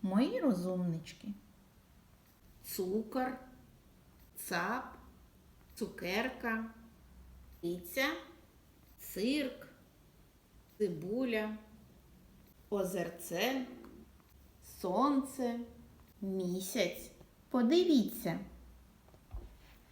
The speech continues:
всюди є тут буква "Ц". Сьогодні ми вивчили нову букву "Ц". Вчилися співвідносити слова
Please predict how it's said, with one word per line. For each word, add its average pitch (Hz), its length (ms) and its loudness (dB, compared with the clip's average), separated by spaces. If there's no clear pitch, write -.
всюди 202 580 2
є 170 520 2
тут 156 160 0
буква 180 600 2
"Ц". 208 340 4
Сьогодні 233 680 0
ми 190 200 -2
вивчили 185 720 2
нову 185 420 6
букву 208 500 2
"Ц". 175 440 0
Вчилися 233 840 6
співвідносити 175 1200 4
слова 170 600 4